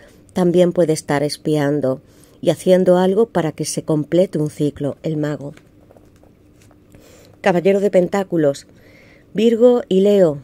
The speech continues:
quiero darte una respuesta y te ofrezco este pentáculo como si fuera también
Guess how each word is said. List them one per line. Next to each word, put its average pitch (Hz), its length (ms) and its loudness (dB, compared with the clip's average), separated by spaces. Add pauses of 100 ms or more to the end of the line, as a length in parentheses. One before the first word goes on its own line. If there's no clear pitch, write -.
(120)
quiero 185 240 4
darte 185 300 -2
una 202 140 -2
respuesta 165 720 -4 (300)
y - 60 -2
te 165 100 -2
ofrezco 208 380 -2
este 220 180 -4
pentáculo 190 680 -2
como 175 180 0
si 160 140 -12
fuera 185 260 2
también 196 440 -2